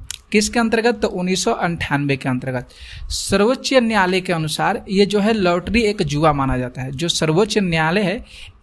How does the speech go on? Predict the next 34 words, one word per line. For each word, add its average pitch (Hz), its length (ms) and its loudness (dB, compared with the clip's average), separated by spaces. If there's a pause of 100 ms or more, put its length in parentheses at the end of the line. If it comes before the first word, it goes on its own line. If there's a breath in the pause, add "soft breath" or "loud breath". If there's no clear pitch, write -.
(240)
ये 185 180 6
जो 202 160 0
है 196 200 2
लॉटरी 175 580 2
को 214 320 0 (300 loud breath)
ये 202 140 2
क्या 214 260 4
मानता 214 320 0
है? 147 140 0
जुआ 139 340 2
मानता 131 340 -2
है। 127 60 -4
तो 147 120 -6
ध्यान 156 280 4
में 220 120 4
रखिएगा। 214 440 2 (340 loud breath)
और 208 140 6
जो 247 180 2
सट्टेबाजी 208 920 2
और 185 220 2
जुआ 175 340 2
जो 165 160 -2
है 170 320 0 (260)
ये 220 160 4
संविधान 196 880 2
की 254 220 0
सातवीं 208 560 2 (140)
अनुसूची 185 1000 -2
में 190 200 0 (360 loud breath)
राज्य 220 460 4
सूची 190 320 0
का 156 100 2
विषय 139 280 -2
है, 123 140 -4